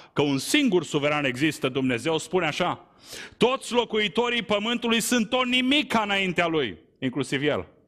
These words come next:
„El face ce vrea cu oastea cerurilor”, galaxiile,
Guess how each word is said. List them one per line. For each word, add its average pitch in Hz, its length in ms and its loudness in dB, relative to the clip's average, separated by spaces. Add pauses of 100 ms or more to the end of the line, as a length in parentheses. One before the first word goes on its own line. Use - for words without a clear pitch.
(360)
„El 208 220 4
face 269 400 -4
ce 269 240 2
vrea 226 260 -2
cu - 140 -6
oastea 240 560 -2
cerurilor”, 143 760 -2 (160)
galaxiile, 147 880 -2